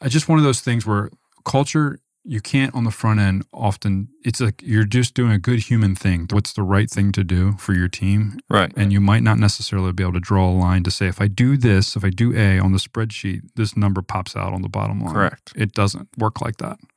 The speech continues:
Speaker 2: Yeah, but it does work out. If I do this, my life is not as miserable here.
Speaker 1: Mm-hmm.
Speaker 2: You know, so if you come into work and everyone loves their job, your job becomes a lot easier.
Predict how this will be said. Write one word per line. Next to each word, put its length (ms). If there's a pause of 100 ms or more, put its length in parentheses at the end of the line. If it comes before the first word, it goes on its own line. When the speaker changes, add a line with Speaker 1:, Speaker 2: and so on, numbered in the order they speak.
Speaker 2:
Yeah, 160
but 200
it 160
does 300
work 240
out. 340
If 160
I 140
do 240
this, 580
my 140
life 260
is 140
not 160
as 120
miserable 600
here. 580
Speaker 1:
Mm-hmm. 280
Speaker 2:
You 120
know, 160
so 220
if 120
you 80
come 240
into 140
work 260
and 80
everyone 360
loves 240
their 140
job, 500 (400)
your 260
job 340
becomes 420
a 40
lot 220
easier. 480